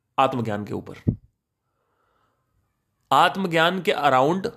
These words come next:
ऑर्बिट कर रहा हूं मैं, जैसे एक प्लैनेट ऑर्बिट करता है एक केंद्र को।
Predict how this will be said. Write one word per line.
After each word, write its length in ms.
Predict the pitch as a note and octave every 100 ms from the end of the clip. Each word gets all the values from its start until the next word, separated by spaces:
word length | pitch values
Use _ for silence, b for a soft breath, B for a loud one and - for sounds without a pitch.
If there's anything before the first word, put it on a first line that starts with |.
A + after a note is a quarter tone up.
| _ _ -
ऑर्बिट 360 | C#3+ D3 F3+ -
कर 160 | A#2+
रहा 140 | G2+ F#2
हूं 120 | F#2
मैं, 180 | F#2 -
जैसे 240 | B2+ B2 E3
एक 140 | -
प्लैनेट 420 | C#3 C3+ D#3+ - C3+
ऑर्बिट 340 | C3+ C3+ D#3
करता 340 | - B2 C#3 C#3+
है 140 | F#3
एक 420 | - D#3 D#3 -
केंद्र 360 | D3 C#3+ A#2+ A#2
को। 280 | - -